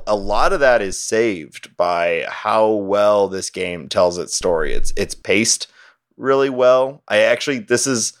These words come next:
a, I, I, I said this before we started recording, but, like, when I finished this game, unfortunately, one of my first thoughts was, "I think this might have been a better, like, miniseries."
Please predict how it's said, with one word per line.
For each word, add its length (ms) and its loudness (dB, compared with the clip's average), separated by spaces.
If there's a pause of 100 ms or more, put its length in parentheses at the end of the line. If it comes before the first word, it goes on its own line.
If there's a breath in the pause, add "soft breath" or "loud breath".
(460 soft breath)
a, 200 2 (340)
I, 120 4 (220)
I, 160 -4
I 60 2
said 180 2
this 140 -4
before 360 2
we 120 -2
started 220 0
recording, 440 -4
but, 140 4
like, 180 2 (460)
when 100 0
I 60 6
finished 340 2
this 180 -2
game, 440 0 (1080)
unfortunately, 500 2
one 200 2
of 60 -2
my 100 2
first 280 -6
thoughts 240 0
was, 220 -2 (420)
"I 80 -4
think 200 -4
this 180 0
might 140 4
have 100 2
been 100 2
a 80 2
better, 680 0
like, 180 0
miniseries." 800 -2